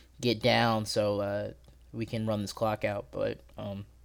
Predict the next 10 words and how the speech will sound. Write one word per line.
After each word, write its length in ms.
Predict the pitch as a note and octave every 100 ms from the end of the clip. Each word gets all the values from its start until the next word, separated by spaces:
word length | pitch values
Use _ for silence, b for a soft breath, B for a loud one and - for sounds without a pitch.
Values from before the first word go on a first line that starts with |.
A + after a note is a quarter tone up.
| - b b b b
he 100 | -
couldn't, 380 | G#2 C3+ B2+ B2+
and 120 | A#2+
unfortunately 580 | A2 G#2 A2 G#2+ - G#2
cost 260 | G2+ F#2+ -
the 60 | -
plane, 400 | G2+ G2+ G2+ G2
and, 280 | - - G#2
um, 300 | G#2+ G#2 G#2
the, 260 | G2+ G2